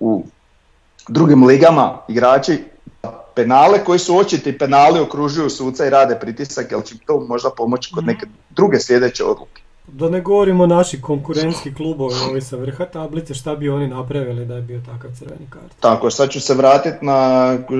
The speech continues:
Speaker 1: ni-, nisam gledao skroz cijelu utakmicu, ali ću se vratit, e, ju-, na jučerašnji derbi gdje je, ovaj... Gdje je na kraju prvog poluvremena lopta odlazi u korner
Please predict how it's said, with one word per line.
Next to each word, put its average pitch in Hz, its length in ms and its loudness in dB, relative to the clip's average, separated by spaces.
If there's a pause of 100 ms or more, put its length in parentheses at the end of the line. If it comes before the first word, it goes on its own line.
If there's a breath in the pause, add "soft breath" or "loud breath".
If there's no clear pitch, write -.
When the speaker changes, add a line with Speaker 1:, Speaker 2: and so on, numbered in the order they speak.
(200)
Speaker 1:
ni-, 143 220 -2
nisam 165 340 0
gledao 165 260 6
skroz 165 300 0
cijelu 151 260 0
utakmicu, 147 480 -2
ali 131 80 -2
ću 131 100 -4
se 131 140 -2
vratit, 135 380 2
e, - 20 -14 (220)
ju-, 127 380 -2 (300)
na 123 180 -4
jučerašnji 123 720 2 (540 soft breath)
derbi 135 400 4
gdje 117 200 -2
je, 123 120 2
ovaj... 120 420 2 (1800 soft breath)
Gdje 139 220 -4
je 143 60 2
na 139 100 -2
kraju 156 260 4
prvog 170 300 -2
poluvremena 143 540 0
lopta 135 380 0
odlazi 139 400 2
u 123 60 -4
korner 156 440 0